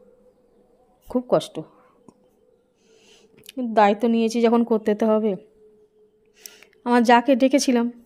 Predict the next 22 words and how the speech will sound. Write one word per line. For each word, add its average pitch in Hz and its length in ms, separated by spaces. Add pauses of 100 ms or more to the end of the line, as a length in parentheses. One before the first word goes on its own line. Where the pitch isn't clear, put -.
কিন্তু 208 200
তাকে 190 200
ফোনে 175 260
পাইনি, 151 360 (1000)
যার 190 240
জন্যে 214 200
আমাকে 196 260
একাকেই 180 460 (200)
করে 165 160
নিতে 156 200
হলো। 156 220 (1000)
বর 220 180 (100)
বলেছিল, 233 360
"যা, 196 180
আমার 196 220
যাকে 196 260
ডাকতে।" 185 400 (180)
কিন্তু 196 220
তাকে 190 200
ফোনে 185 280
পাচ্ছিলাম 196 500
না, 196 160